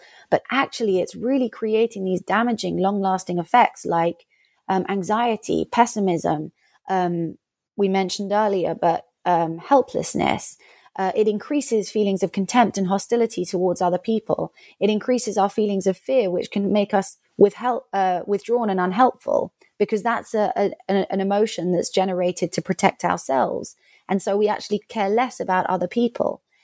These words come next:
And, um, you know, we can become desensitized. They lose their shock value. All of these things, actually, you know, when you look at this longer term down the road, it's not as good as you might think.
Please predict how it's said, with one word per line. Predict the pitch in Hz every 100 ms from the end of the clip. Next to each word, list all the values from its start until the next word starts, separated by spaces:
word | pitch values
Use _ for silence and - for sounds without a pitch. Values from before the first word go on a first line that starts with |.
| _ - -
And, | 208 208 208 202 -
um, | 202 196 196 196 - _ _
you | 220
know, | 196
we | 190
can | 208 202
become | 202 208 202
desensitized. | 214 233 285 269 247 220 185 160 -
They | 175
lose | 190 202 196
their | 208
shock | - 254 -
value. | - 185 175 175 214 - _ _ -
All | 285 302
of | 254
these | 240 226 -
things, | 247 214 180
actually, | - 247 - - 185 165
you | 208
know, | 202
when | 170 190
you | 196
look | 240 -
at | -
this | 202 185
longer | 208 196 196
term | - 226 202
down | 180 180
the |
road, | 180 233 202
it's | - -
not | 196 202
as | 208
good | - 226 220
as | 196 185 - _ _ _ -
you | 208
might | 208 196 -
think. | - 339 - -